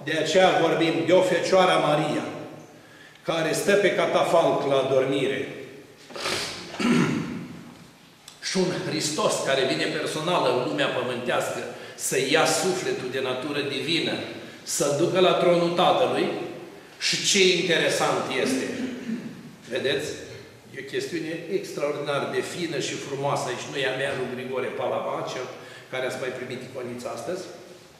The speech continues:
Ce se întâmplă? Hristos stă cu Tatăl pe scaun, toate umplându-le ca acela ce e necuprins, mai înainte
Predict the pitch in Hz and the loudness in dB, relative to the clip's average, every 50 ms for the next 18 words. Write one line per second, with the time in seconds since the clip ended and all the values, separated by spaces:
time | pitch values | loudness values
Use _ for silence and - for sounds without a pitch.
0 | - - - - - - - - - - - - - - - - - - - - | -20 -20 -20 -20 -20 -20 -20 -20 -20 -20 -20 -20 -20 -20 -20 -20 -20 -20 -20 -20
1 | - - - - - - - - - - - - - 185 175 - 180 151 139 - | -20 -20 -20 -20 -20 -20 -20 -20 -20 -20 -14 -8 -4 -2 -2 0 0 0 0 -2
2 | - - - - - - - - - - - - - - - - - - - - | -2 -4 -6 -6 -8 -10 -12 -12 -14 -16 -18 -20 -20 -20 -20 -20 -20 -18 -16 -10
3 | - 151 147 - - - 254 240 220 - - - - - - - - - - - | -10 -8 -6 -4 -4 -2 -2 -2 0 0 -2 -4 -4 -6 -8 -12 -16 -18 -18 -20
4 | - - - - - - - - - - - - - - 202 196 202 202 175 - | -20 -20 -20 -20 -20 -20 -20 -20 -20 -14 -12 -10 -4 0 0 0 2 0 -2 0
5 | - 190 190 180 - - - - - - - 131 - - - - 175 170 160 147 | 4 4 4 4 4 2 0 0 -2 -2 -2 -4 -4 -4 -2 -2 0 0 2 0
6 | - - - - - 165 202 208 - 185 165 135 110 - - - 151 147 143 131 | 0 -2 -4 -2 0 2 2 4 2 2 0 0 -2 -4 -4 -4 -4 -2 -2 0
7 | 131 123 - 135 117 - 151 160 156 156 156 156 165 160 156 151 151 - 151 151 | -2 -2 0 -2 -2 -2 -2 -2 -2 -2 -2 0 0 0 0 0 -2 -2 -2 -2
8 | 139 135 127 135 175 208 - - - - - - - - - - - - - - | -4 -4 -4 -2 -2 -4 -4 -6 -8 -10 -12 -14 -16 -18 -18 -20 -20 -20 -14 -8
9 | 190 214 226 247 247 240 247 233 240 240 240 262 247 247 | -6 -4 -2 -2 -2 0 0 0 0 0 -2 -2 -4 -4